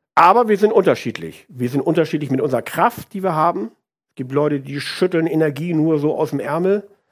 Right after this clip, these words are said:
Und andere sind froh, wenn sie einen Fuß vor den anderen setzen konnten. Total unterschiedlich. Wir brauchen einander und manchmal müssen wir einfach auch erkennen, dass wir einander brauchen.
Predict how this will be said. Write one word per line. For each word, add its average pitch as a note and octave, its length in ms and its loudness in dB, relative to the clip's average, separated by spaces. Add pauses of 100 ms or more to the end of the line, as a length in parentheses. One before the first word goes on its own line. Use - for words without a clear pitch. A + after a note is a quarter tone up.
(520)
Und C3 140 -8
andere D#3 300 0
sind C#3 140 2
froh, D3+ 320 -2
wenn C3 120 0
sie B2+ 100 -2
einen D3 160 -4
Fuß C#3+ 220 -6
vor A#2+ 100 -4
den A2+ 60 -4
anderen E3+ 200 0
setzen E3 300 -4
konnten. D#3 420 -4 (500)
Total F#3 320 0
unterschiedlich. - 760 -8 (680)
Wir D3 240 2
brauchen D3+ 520 0
einander F#3 500 2
und F3 180 0
manchmal D#3+ 320 0
müssen E3+ 280 -2
wir D#3 80 0
einfach D#3+ 240 -4
auch E3 80 -6
erkennen, G3+ 360 -2
dass A#2+ 200 -4
wir G#2+ 80 -6
einander G#2 320 -8
brauchen. F#2 420 -14